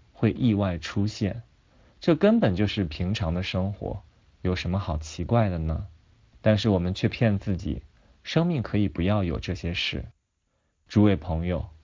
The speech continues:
我们需要智慧吗？不，我们需要的是诚实。老病死、怨憎会、爱别离、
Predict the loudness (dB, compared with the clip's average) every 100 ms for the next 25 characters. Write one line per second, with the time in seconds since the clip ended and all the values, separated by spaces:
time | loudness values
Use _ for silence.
0 | _ _ -4 -2 0 -2 2 4 4 2
1 | 0 0 0 -2 -2 -4 -10 _ _ _
2 | _ _ _ 2 2 0 -14 _ _ -6
3 | -2 0 -2 -4 -4 0 0 0 -4 -4
4 | -4 -6 -4 -2 -2 -2 -4 -6 -10 -12
5 | _ _ _ _ 4 6 8 6 2 0
6 | -4 -4 -4 _ 2 4 4 4 2 4
7 | 4 2 0 -14 _ 2 4 4 4 4
8 | 4 2 0